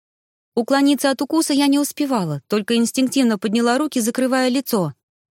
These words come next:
А укуса и не последовало. Синяя пантера с грозным ревом бесстрашно вцепилась в глотку врагу,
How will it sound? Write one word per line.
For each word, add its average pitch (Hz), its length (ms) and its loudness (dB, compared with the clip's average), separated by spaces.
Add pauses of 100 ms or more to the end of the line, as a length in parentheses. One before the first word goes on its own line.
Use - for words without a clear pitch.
(200)
А 220 200 2
укуса 330 420 0
и 320 100 4
не 311 140 2
последовало. 185 920 -2 (320)
Синяя 220 640 2
пантера 233 640 0
с 160 100 -4
грозным 220 460 2
ревом 196 400 0
бесстрашно 208 580 -2
вцепилась 190 480 -4
в 185 60 -4
глотку 196 340 -2
врагу, 202 440 -2